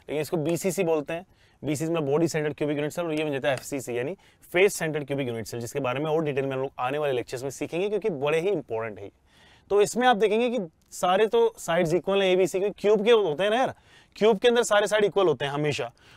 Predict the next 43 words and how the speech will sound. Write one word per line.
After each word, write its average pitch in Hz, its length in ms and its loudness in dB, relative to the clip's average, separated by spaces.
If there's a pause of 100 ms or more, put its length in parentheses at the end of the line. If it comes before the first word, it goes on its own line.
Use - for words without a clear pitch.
(140)
और 175 240 12
दूसरी 185 360 4
बात 190 300 6 (500)
कि 180 100 0
क्यूब 240 400 2
के 254 100 4
अंदर 160 440 2 (360)
सारे 226 400 4
के 226 80 2
सारे 190 220 4
एंगल 165 180 2
जो 160 120 2
इंटरनल 156 280 -2
होंगे 156 200 0
वो 165 100 0
नाइंटी 127 260 -4
डिग्री 139 220 0
होंगे। 135 260 -2 (760)
और 160 280 6
इसके - 180 2
एग्जांपल 180 480 4
होते 220 160 2
हैं 226 40 0
जैसे 214 260 0
एनएसीएल 190 420 2
की 180 100 2
पैकिंग 160 320 0
हो 156 80 2
गई, 156 120 2
गोल्ड 160 380 2
पैकिंग 160 320 0
हो 156 120 0
गई, 151 200 2
या 147 180 0
कॉपर 156 440 0
हो 151 120 0
गया, 156 240 2
या 147 160 0
जिंक 170 360 0
ब्लेंड 151 360 -2
जो 139 140 -2
हो 123 120 -6
गया, 131 220 -6